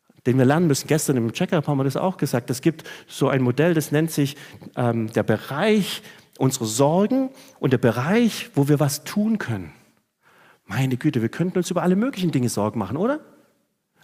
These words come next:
Damals, falls jemand noch Asterix und Obelix kennt, ne, die, die hatten ja nur eine Angst, dass ihnen der Himmel auf den Kopf fallen könnte.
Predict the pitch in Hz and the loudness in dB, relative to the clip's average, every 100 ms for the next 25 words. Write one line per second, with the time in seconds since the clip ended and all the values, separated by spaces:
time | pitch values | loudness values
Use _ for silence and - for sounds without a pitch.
0 | _ _ _ _ _ - 131 135 - - | _ _ _ _ _ -4 0 0 -2 -12
1 | - - 135 135 143 135 - 175 - 165 | -16 -2 -2 0 0 0 0 -2 0 0
2 | 151 151 190 214 170 - 156 117 135 220 | 0 0 2 2 0 0 0 0 0 0
3 | 185 165 - - - 165 185 180 180 214 | 0 -2 -2 -14 -2 0 2 2 2 2
4 | 233 208 196 147 - 143 135 156 160 214 | 2 2 2 0 0 -2 0 2 4 4
5 | 120 131 120 117 110 95 92 92 90 | 2 0 -4 -4 -4 -4 -4 -6 -8